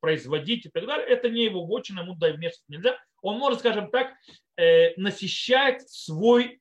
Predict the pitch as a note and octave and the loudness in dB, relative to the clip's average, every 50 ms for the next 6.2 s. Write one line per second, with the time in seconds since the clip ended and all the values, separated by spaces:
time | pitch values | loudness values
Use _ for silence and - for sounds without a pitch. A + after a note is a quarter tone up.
0 | _ _ _ - F3+ G#3 G#3+ G#3 G3+ D#3+ F#3 F#3 - G3 F3+ C#3+ - - - - | _ _ _ -8 0 2 2 2 4 0 0 -2 -2 -6 -8 -8 -10 -14 -18 -18
1 | - - _ _ _ _ _ _ - F3 F#3 G3+ A3 B3+ C4 A#3+ B3 A#3 G#3 G#3 | -18 -18 _ _ _ _ _ _ -4 -4 -2 2 4 4 6 6 2 0 0 -6
2 | - - E3+ - - A3+ A#3 A#3+ A#3 - - E3 E3 F#3 F3+ F3+ F3 E3+ E3 E3+ | -10 -10 -12 -6 -2 -2 0 0 -2 -4 -12 -20 -16 -10 -4 0 0 0 0 0
3 | - E3+ E3 E3+ D#3+ G3+ A3 - - F#3+ E3 E3 E3 D3+ C3+ E3 G3 G#3+ A3 G#3+ | 2 2 2 2 2 -2 -6 -6 -8 -10 -6 -6 -6 -6 -6 -6 -4 -4 -4 -4
4 | - F3 - - D#3+ - G#3 F#3+ D#3+ F3 F#3+ G3+ F#3+ D#3 - B2 - - _ G2+ | -6 -10 -14 -18 -8 -4 -4 -4 -2 -4 -4 -4 -6 -6 -8 -14 -18 -20 _ -20
5 | F2 - - F#2 A2 A#2 - - - - - - - G#3+ - _ _ - F3+ F#3 | -20 -18 -16 -18 -18 -16 -16 -16 -16 -18 -18 -20 -20 -20 -20 _ _ -18 -8 -8
6 | E3 - - | -8 -8 -8